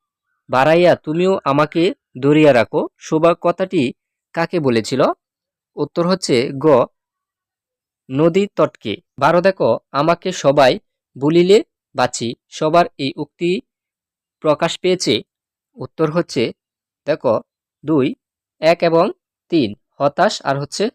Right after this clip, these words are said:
বেদনা। তেরো নম্বর দেখো, সুবা বিধাতার কাছে অলৌকিক ক্ষমতার প্রার্থনা করত। উত্তর হচ্ছে এক, তাপের মনোযোগ আকর্ষণ করার জন্য। আরেকটা দেখো, শেষেরটা হচ্ছে উদ্দীপক।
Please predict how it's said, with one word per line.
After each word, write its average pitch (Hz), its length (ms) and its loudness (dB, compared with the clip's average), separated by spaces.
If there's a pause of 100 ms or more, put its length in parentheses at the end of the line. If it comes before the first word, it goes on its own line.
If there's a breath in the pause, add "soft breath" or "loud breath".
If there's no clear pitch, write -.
(140)
বেদনা। 117 360 -4 (220)
তেরো 165 160 0
নম্বর 151 280 0
দেখো, 151 320 -4 (160)
সুবা 170 520 0 (240)
বিধাতার 175 440 0
কাছে 143 400 -6 (100)
অলৌকিক 165 540 -4
ক্ষমতার 170 440 -4
প্রার্থনা 135 480 -6
করত। 147 360 -4 (640)
উত্তর 143 280 -10
হচ্ছে 156 360 -8
এক, 123 260 -2 (380)
তাপের 170 380 -6 (400)
মনোযোগ 160 580 -2 (520)
আকর্ষণ 165 540 -6
করার 120 300 0
জন্য। 98 320 -8 (1080)
আরেকটা 151 280 -2
দেখো, 113 180 -4
শেষেরটা 160 440 -4
হচ্ছে 170 340 -4 (100)
উদ্দীপক। 143 460 -6